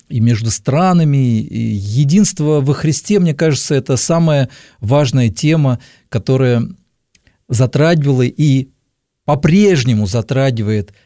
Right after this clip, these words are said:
всех нас, потому что Христос когда-то молился за единство, Он сказал,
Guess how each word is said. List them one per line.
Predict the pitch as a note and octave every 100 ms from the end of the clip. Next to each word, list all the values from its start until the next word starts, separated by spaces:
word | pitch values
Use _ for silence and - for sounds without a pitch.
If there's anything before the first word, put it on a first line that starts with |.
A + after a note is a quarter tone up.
| -
всех | - C3+ B2 C#3+
нас, | C#3+ F#2+ - - _ _ -
потому | - B2 D3+
что | - C#3+ C#3
Христос | A#2+ C3 B2 G#3+ G#3+
когда-то | D3+ C#3+ -
молился | D3 C#3+ C#3+ E3 - B2
за | A2+
единство, | A#2+ G#2+ D3+ F#3 - B2+ A2
Он | - A#2 B2 A2+ G2
сказал, | - G#2+ A2 D3 D#3+